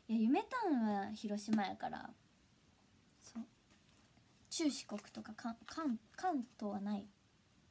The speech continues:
でも福岡はあるって言ってたかな。でね、今日ね、今ね、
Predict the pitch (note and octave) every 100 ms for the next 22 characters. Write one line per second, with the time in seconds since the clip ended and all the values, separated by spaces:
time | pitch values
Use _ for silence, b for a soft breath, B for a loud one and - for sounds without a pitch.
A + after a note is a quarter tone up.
0 | - - C4+ A3+ - F4 - - - -
1 | - _ - - - - A3 B3 _ _
2 | _ _ - _ _ _ _ _ _ _
3 | _ _ _ b b b b _ _ -
4 | B3+ C4 D#4 D4+ - D4+ A#3+ A#3+ F4 -
5 | _ - _ _ _ B B B - C4+
6 | B3 G#3+ A3 C#4+